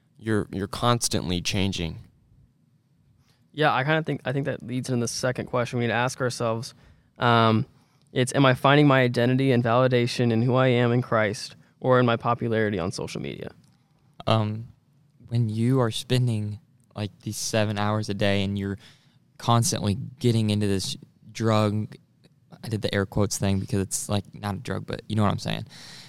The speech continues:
Speaker 3: then no, you're not finding it in Christ. You're finding it in this time that you're spending inside your social media, dialed in, not paying attention to the outside world. Like, that's my answer to that question. Like, no.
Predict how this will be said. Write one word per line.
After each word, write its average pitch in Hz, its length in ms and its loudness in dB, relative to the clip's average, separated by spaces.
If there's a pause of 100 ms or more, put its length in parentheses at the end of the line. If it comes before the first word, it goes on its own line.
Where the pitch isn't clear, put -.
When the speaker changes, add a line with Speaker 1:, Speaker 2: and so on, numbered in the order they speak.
(480)
Speaker 3:
then 113 380 0
no, 117 220 4
you're 101 140 0
not 113 220 -2
finding 107 380 0
it 98 100 -2
in 98 100 -4
Christ. 107 420 -2
You're 101 100 -6
finding 104 420 -4
it 101 80 -2
in 98 180 -4
this - 380 -4 (120)
time 104 380 0
that 101 100 -4
you're 101 160 -6
spending 101 800 -6
inside 101 500 -2
your 98 100 -4
social 101 340 -4
media, 101 300 -2
dialed 101 480 0
in, 98 180 -2
not 101 240 -2
paying 104 180 0
attention 101 380 -6
to 101 60 -8
the 104 140 -4
outside 107 400 -6
world. 107 460 -6
Like, 107 140 -8 (1900)
that's 110 220 -6
my 104 140 -2
answer 98 220 -6
to 95 40 -2
that - 120 -10
question. - 500 -14
Like, 98 180 -12
no. 98 300 -10